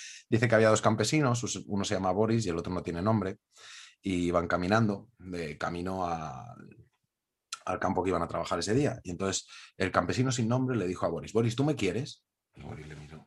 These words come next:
y le dijo, "Mm, bueno, somos amigos de toda la vida. Sí, sí, te quiero". Eh, como de, pues, de amigos, ¿no? Trabajadores, compañeros. Y siguieron caminando.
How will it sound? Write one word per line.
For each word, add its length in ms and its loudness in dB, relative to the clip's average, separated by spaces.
y 80 -20
le 80 -12
dijo, 260 -16
"Mm, 460 -16
bueno, 240 -10
somos 260 -10
amigos 320 -6
de 80 -10
toda 200 -8
la 100 -10
vida. 260 -2
Sí, 220 -12
sí, 280 -10
te 120 -4
quiero". 380 -8
Eh, 260 -10
como 400 -10
de, 180 -12
pues, 160 -8
de 160 -4
amigos, 400 2
¿no? 240 2
Trabajadores, 500 0
compañeros. 600 -2
Y 80 -8
siguieron 240 4
caminando. 520 -4